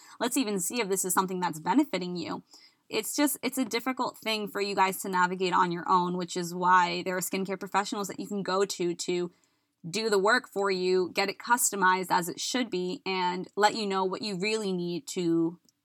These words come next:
heal this condition of yours. Yeah, marketing, and not just in skincare, marketing in general thrives off of our insecurities, so get right with yourself, be gentle with yourself, don't speak poorly about your skin. She just wants to protect you.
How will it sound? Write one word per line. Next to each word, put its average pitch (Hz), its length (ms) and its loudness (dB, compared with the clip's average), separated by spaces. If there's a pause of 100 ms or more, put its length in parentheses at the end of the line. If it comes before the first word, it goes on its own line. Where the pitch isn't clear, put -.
(140)
heal 220 260 0
this 196 160 -2
condition 170 500 -4
of 160 140 -12
yours. - 460 -10 (540)
Yeah, 170 300 2 (320)
marketing, 285 720 6
and 220 100 0
not 247 180 4
just 262 160 -2
in 220 100 -6
skincare, 190 520 0
marketing 220 360 2
in 196 80 0
general 180 360 2
thrives 185 460 8
off 175 240 8
of 170 80 -8
our 175 160 4
insecurities, 175 960 -2
so 170 280 -2
get 208 220 0
right 196 160 2
with 190 140 -4
yourself, 175 680 0 (360)
be 226 200 -6
gentle 180 440 -2
with 175 160 -6
yourself, 170 640 -2 (220)
don't 196 280 2
speak - 360 -6
poorly 180 480 0
about 180 260 6
your 180 120 -6
skin. 175 580 -6
She - 200 -8
just 214 200 -6
wants 208 240 -2
to 190 80 -8
protect 170 440 -8
you. 170 300 -4